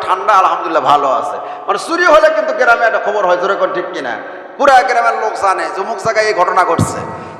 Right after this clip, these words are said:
তো বলতেছে, "না, আমাদের গ্রামে কোনো খবর টবর নাই, সব ভালো আছে।"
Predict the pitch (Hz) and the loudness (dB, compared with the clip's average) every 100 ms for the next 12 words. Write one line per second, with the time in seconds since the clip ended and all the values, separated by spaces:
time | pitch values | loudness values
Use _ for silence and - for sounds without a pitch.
0 | - 330 311 302 269 247 233 226 202 202 | -6 2 2 2 2 4 4 2 2 2
1 | 190 190 185 175 170 175 180 214 254 - | 2 -2 -4 0 0 0 -2 0 -2 0
2 | 196 147 151 139 120 - - | 0 2 0 0 -2 -6 -10